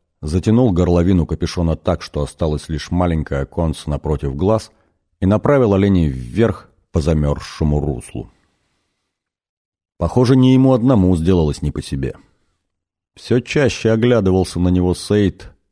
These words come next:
сбавили ход олени. Нанос не стал их подгонять, не очень-то он торопился к встрече с неведанным. Насколько не оттягивая неминуемое,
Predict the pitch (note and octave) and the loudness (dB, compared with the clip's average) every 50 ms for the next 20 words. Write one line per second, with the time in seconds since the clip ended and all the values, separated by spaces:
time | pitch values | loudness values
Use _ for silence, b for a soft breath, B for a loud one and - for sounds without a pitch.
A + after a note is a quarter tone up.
0 | _ - E2+ D#2+ F2+ C3+ B2+ G2 F2+ D#2 D2 - - G2+ F#2 - G#2+ G#2+ G2+ E2+ | _ -6 -2 0 2 2 2 2 2 0 0 -2 -2 -2 0 0 0 2 2 0
1 | C#2 B1+ B1 B1 A#1 - _ _ _ _ _ _ _ _ _ _ _ _ _ _ | 0 -2 -6 -8 -10 -14 _ _ _ _ _ _ _ _ _ _ _ _ _ _
2 | _ _ _ _ _ _ - G#2+ A2+ A2+ A2+ A#2 G#2+ - - B2+ B2 - - A#2+ | _ _ _ _ _ _ -4 0 0 2 2 2 2 0 0 -2 0 0 0 0
3 | F2+ D2 C2+ - - D2 C2 C2+ D2 D2 D2+ F2+ G#2 G2+ - - - - _ _ | 0 0 -4 -6 -8 -8 -4 -2 0 0 2 2 0 0 -2 -6 -14 -20 _ _
4 | _ _ _ _ G2+ A2 A#2+ A2 F2+ - - C#2+ C2+ A#1+ - C2+ C2 C2 C2 - | _ _ _ _ 0 2 2 2 2 0 -2 -6 -8 -6 -6 -6 -6 -6 -6 -6
5 | _ - D#2+ C#2+ D2 - - E2+ E2 D#2+ - D#2 D2 - - - - - - C#2+ | _ -4 -2 -2 -2 -2 -2 -4 -4 -4 -4 -8 -10 -10 -12 -14 -12 -8 -6 -4
6 | D2+ D2 - - C#2 - - - E2 E2+ E2 E2 D2 B1+ B1 A#1+ A#1+ A#1 A#1 A#1 | -4 -4 -4 -6 -10 -10 -4 -2 0 0 2 0 0 -2 -4 -8 -8 -10 -10 -12
7 | A1+ G#1+ - _ _ _ _ _ _ _ _ _ _ _ _ _ _ _ _ _ | -12 -14 -16 _ _ _ _ _ _ _ _ _ _ _ _ _ _ _ _ _
8 | _ _ _ - F#2 G2 - - D3 C3 - B2+ A#2 A#2 A#2 A2+ F#2+ - _ - | _ _ _ -4 -2 -2 0 0 0 2 2 4 4 4 4 2 0 -2 _ 0
9 | - B2+ A#2+ G#2+ G#2 G2+ G2+ G2 F#2 F#2 F2+ F2 F2 F2+ G#2+ A#2 A2+ A2 G#2 G2+ | 0 2 2 4 4 4 4 4 4 4 4 4 4 4 4 4 4 4 4 4
10 | G2 F#2+ F#2 F2 D#2 C#2+ | 4 2 2 0 0 -4